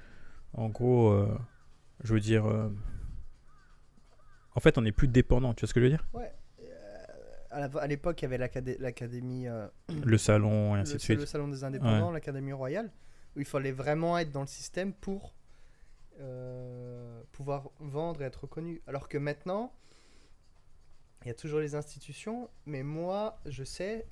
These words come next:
Speaker 2: que je n'ai pas vocation, j'ai, je suis pas motivé à, à faire une,
Speaker 1: <laughs>
Speaker 2: euh, euh, mince, comment t'appelles ça ?
Speaker 1: Un dossier pour, euh, une résidence ?
Speaker 2: Ah, mais jamais de la, faire un dossier, mais c'est mort.
Speaker 1: Ouais.
Speaker 2: Si, si on me propose et que la, le lieu est stylé et que ça me plaît, ouais, je le ferai.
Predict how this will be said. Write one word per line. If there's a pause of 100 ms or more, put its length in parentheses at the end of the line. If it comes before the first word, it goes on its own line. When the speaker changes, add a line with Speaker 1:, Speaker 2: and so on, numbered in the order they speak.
Speaker 2:
que
je
n'ai
pas (220)
vocation,
j'ai, (400)
je
suis
pas
motivé
à, (380)
à
faire
une,
Speaker 1:
<laughs>
Speaker 2:
euh, (460)
euh,
mince,
comment
t'appelles
ça ?
Speaker 1:
Un
dossier
pour,
euh,
une
résidence ?
Speaker 2:
Ah,
mais
jamais
de
la,
faire
un
dossier,
mais
c'est
mort. (260)
Speaker 1:
Ouais.
Speaker 2:
Si,
si
on
me
propose
et
que
la,
le
lieu
est
stylé
et
que
ça
me
plaît,
ouais,
je
le
ferai.